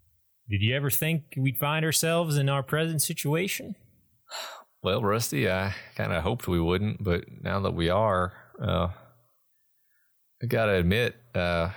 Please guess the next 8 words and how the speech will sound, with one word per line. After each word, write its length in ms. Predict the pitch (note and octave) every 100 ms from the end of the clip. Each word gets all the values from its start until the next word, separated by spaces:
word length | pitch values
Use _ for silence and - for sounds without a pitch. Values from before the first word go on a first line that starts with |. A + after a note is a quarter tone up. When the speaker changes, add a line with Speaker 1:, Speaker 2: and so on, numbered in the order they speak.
| - - _
Speaker 2:
it's 200 | - -
exciting. 540 | - - F2 B2 A2+ A#2 - - - _
Speaker 1:
<laughs> 680 | - - - C#3 - D3+ -
Well, 400 | C#3 - D#3+ C3 - _ _ - - _ _
he 120 | - G#2+
sure 360 | - D3 C#3+
is 220 | C#3+ C#3
that. 300 | A#2 F#2 E2+